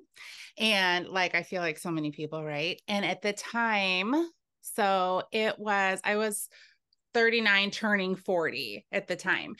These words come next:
And then my kids were, I had a senior in high school, a junior in high school, and then a fifth grader. So elementary school at the time. And oh my gosh, it was so hard.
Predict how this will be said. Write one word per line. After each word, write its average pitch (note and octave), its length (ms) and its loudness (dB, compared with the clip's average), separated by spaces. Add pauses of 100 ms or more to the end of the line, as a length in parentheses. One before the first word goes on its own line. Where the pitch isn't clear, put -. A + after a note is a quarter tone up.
(300)
And G3+ 240 0
then F#3+ 420 2
my F#3+ 400 0
kids G#3+ 800 0 (100)
were, F#3 720 4
I - 100 2
had G3+ 120 0
a F#3+ 80 -2
senior F#3+ 400 -4
in C4 100 2
high C4 200 2
school, G3 540 -2
a G3 100 0
junior C4 440 2
in G3 140 0
high F#3 240 -4
school, E3 680 -2
and G3 180 -2
then E3+ 120 -2
a F#3 120 -6
fifth A4+ 300 0
grader. A2+ 560 -2
So G#3 200 0
elementary F3+ 580 -4
school - 340 -10 (340)
at F#3+ 140 -2
the F3 80 -2
time. D3+ 320 -4 (360)
And F#3 640 2 (1080)
oh A#3+ 180 2
my G3+ 200 2
gosh, D3+ 460 2
it A#3+ 140 4
was E4+ 240 2
so F3+ 720 2 (160)
hard. D3 580 0